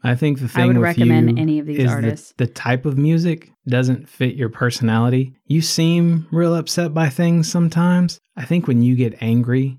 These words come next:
Speaker 1: you're only angry for maybe thirty minutes or so, and then it just kinda goes away. You just have to let it go. And I'm still over here holding on to shit from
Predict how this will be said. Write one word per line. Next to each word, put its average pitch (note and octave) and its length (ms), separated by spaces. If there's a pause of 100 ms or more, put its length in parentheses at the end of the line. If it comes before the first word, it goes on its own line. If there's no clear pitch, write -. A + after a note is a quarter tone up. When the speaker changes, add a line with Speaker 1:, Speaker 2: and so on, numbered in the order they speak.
(120)
Speaker 1:
you're A#2 300
only C3+ 360
angry A#2 440
for G#2+ 600 (160)
maybe E3 200
thirty B2 440
minutes A2 320
or A#2 80
so, A2 280
and G#2+ 100
then A2+ 100
it A2+ 80
just A#2+ 200
kinda A2+ 180
goes G#2+ 280
away. G#2 240
You G#2 120
just A2+ 160
have B2+ 160
to A#2 100
let G#2+ 200
it G2 120
go. G2+ 360 (160)
And G#2 520 (160)
I'm B2+ 180
still B2 300
over A#2 220
here A2 220
holding A2 360
on G#2+ 180
to G#2 80
shit A2+ 340
from G#2 460